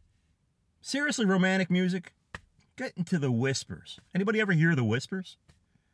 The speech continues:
Are You Going My Way? Uh,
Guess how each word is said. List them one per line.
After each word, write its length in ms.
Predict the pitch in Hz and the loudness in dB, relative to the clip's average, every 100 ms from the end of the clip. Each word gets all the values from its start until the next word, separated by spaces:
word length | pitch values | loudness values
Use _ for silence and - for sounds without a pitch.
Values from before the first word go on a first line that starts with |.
| _ _ _ _ _ _ _ 117 | _ _ _ _ _ _ _ -4
Are 120 | 135 | 0
You 140 | 135 | 0
Going 340 | 120 131 120 107 | 0 0 0 0
My 240 | 110 117 | -2 -2
Way? 500 | 120 120 120 117 120 _ _ _ _ _ _ _ - | -4 -4 -6 -8 -12 _ _ _ _ _ _ _ -18
Uh, 440 | 175 170 - - | -14 -14 -16 -18